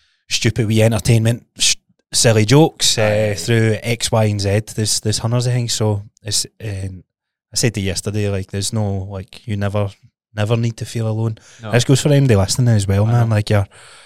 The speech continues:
Speaker 2: Big time.
Speaker 1: it's, it's hard, and sometimes a podcast can be an outlet for that. Obviously, us podcasting is, is one form in it, but we were speaking about, like, how, what was your outlet back in the day, and you would,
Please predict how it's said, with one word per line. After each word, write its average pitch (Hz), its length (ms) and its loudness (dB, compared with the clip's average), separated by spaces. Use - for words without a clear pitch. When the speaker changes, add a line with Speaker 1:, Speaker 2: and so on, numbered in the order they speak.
Speaker 2:
Big 107 140 -14
time. 113 240 -12
Speaker 1:
it's, - 280 0
it's - 140 -2
hard, 107 320 2
and 107 180 -2
sometimes 123 340 0
a 120 80 2
podcast 107 460 0
can 117 100 0
be 110 60 2
an 98 100 0
outlet 98 380 -6
for 123 100 -8
that. 120 220 -2
Obviously, 113 260 -2
us 101 160 -2
podcasting 104 640 -6
is, 101 180 -6
is 101 140 -2
one 104 180 0
form 104 300 -2
in 120 80 2
it, 123 120 0
but 104 240 -2
we 117 100 4
were 110 80 6
speaking 104 260 0
about, 113 180 -2
like, 101 160 -6
how, 98 240 -4
what 104 160 -2
was 110 120 -4
your 104 120 0
outlet 104 340 -6
back 104 160 -6
in 98 80 -12
the 98 80 -8
day, 101 220 -4
and 117 120 -4
you 104 60 -2
would, 101 320 -6